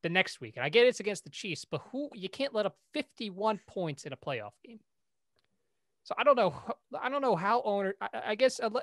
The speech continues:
maybe ownership's just content about just getting into the playoffs. And listen, if that's the case, I'm, I'm, I'm sorry if you're part of that fan base, 'cause that's unacceptable,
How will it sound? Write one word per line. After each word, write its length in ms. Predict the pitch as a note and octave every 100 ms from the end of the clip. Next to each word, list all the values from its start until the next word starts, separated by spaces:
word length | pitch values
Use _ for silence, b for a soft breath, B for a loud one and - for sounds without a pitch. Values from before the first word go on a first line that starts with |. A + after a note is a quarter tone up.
| -
maybe 320 | G3 A#3 B3
ownership's 580 | F3+ G3+ G#3 F#3 F#3+ -
just 220 | - D#3+
content 420 | - D3 - E3 - -
about 320 | C#3 D3+ D3
just 200 | D3 -
getting 240 | D3+ C#3+
into 140 | D3+ F3
the 20 |
playoffs. 260 | F#3+ G3 A3
And 60 |
listen, 180 | G#3+ E3
if 80 | D3+
that's 200 | C4+ -
the 100 | -
case, 400 | - B3 A3+ - _ _ _ _ _ _ _ _ _
I'm, 140 | G3+ F#3 -
I'm, 180 | G3 G3
I'm 140 | G3+ F3+
sorry 400 | - C3 - F#3+ _ _ _ _
if 140 | D3+ F3+
you're 100 | D#3
part 200 | D#3 C#3+
of 40 |
that 200 | C3+ -
fan 200 | C3 A2+
base, 200 | A2+ A2+
'cause 140 | -
that's 180 | E3+ F#3+
unacceptable, 680 | G3 D3+ - A2+ - -